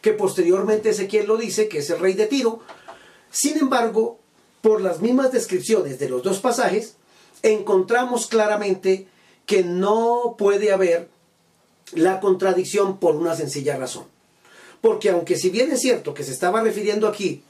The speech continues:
en este caso al rey de Babilonia, mire lo que está diciendo de este rey,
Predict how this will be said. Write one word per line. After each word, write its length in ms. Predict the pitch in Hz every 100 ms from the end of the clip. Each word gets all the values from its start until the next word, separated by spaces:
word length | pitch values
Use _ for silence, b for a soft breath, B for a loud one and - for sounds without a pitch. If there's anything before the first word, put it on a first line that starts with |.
| -
en 120 | 120
este 200 | 131 190
caso 220 | 202 170
al 80 | 147
rey 140 | 170
de 100 | 190
Babilonia, 560 | 202 214 214 190 180 175 B B B B B
mire 240 | 208 277
lo 120 | 381
que 100 | -
está 180 | 185 185
diciendo 640 | 196 190 214 190 196 220 -
de 300 | 147 160 156
este 260 | 147 196
rey, 360 | 190 262 - -